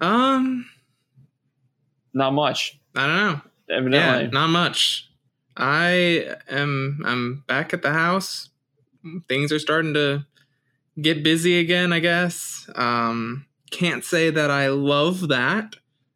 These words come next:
Speaker 1: Uh, I, I did pretty well for myself in quarantine when we didn't have events to attend. But I, I, you know, I'm, I'm looking forward, I guess, to being out with people.
Speaker 2: The burdens of
Speaker 1: Maybe.
Speaker 2: social obligations, man. What a,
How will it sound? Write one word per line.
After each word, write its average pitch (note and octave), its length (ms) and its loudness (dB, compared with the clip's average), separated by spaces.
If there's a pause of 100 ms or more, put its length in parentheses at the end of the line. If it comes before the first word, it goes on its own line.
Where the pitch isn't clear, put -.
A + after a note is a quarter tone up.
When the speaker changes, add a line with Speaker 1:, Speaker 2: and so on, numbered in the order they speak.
Speaker 1:
Uh, - 60 -6
I, A#2+ 440 0 (360)
I C#3+ 420 0 (100)
did C#3+ 260 -2
pretty D3+ 160 2
well C3 200 2
for C3 100 -6
myself B2 520 -2
in A#2+ 560 -2 (440)
quarantine B2 640 -2
when B2 160 -2
we B2 80 2
didn't A#2+ 280 0
have A2+ 220 -2
events A#2 520 -4
to A#2+ 220 -2
attend. A#2+ 460 -4 (560)
But F3 280 2 (300)
I, C#3 180 2
I, A2 240 2
you B2 140 -2
know, E3+ 140 2
I'm, E3+ 320 0
I'm E3 140 2
looking D#3 220 0
forward, B2 360 0
I A2+ 60 0
guess, A2+ 260 -2
to A#2+ 120 -2
being A#2 380 0
out A2 180 -2
with - 140 -6
people. A#2 320 -2
Speaker 2:
The B2+ 60 2
burdens E3 520 4
of - 60 6
Speaker 1:
Maybe. B2+ 100 2
Speaker 2:
social D3+ 320 4
obligations, C#3 680 2
man. B2 280 0
What C#3 140 2
a, C#3 240 0